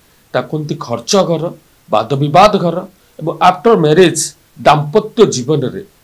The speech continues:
ଯୋଉ କହନ୍ତି ଦୈହିକ ସୁଖକୁ ନେଇ ଏଠି କୋଉଠି ନା କୋଉଠି ଲିଟିଗେସନ୍ସ ରହିବ। ତ ଯୋଉ ଅନନେସେସାରୀ ଖର୍ଚ୍ଚର ସ୍ଥିତି ଆସୁଛି, ତା ଭିତରେ ଏକ ପାଞ୍ଚ ଦୁଇ ହଜାର ଚବିଶ,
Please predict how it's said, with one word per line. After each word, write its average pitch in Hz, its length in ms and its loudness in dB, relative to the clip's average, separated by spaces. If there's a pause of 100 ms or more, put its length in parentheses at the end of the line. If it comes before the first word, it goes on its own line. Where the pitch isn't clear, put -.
(120)
ଯୋଉ 165 140 -8
କହନ୍ତି 175 320 -6
ଦୈହିକ 131 480 -4
ସୁଖକୁ 156 500 -6
ନେଇ 110 180 -8 (480)
ଏଠି 156 120 -8
କୋଉଠି 151 220 -10
ନା 151 80 -8
କୋଉଠି 147 260 -8
ଲିଟିଗେସନ୍ସ 131 800 -4
ରହିବ। 104 300 -10 (920)
ତ 240 60 4
ଯୋଉ 226 220 4
ଅନନେସେସାରୀ 226 640 2
ଖର୍ଚ୍ଚର 226 440 2
ସ୍ଥିତି 196 320 -4
ଆସୁଛି, 170 440 0 (460)
ତା 220 160 0
ଭିତରେ 160 460 -4 (360)
ଏକ 214 520 2 (380)
ପାଞ୍ଚ 165 360 4 (320)
ଦୁଇ 156 180 -2
ହଜାର 175 240 0
ଚବିଶ, 110 440 -4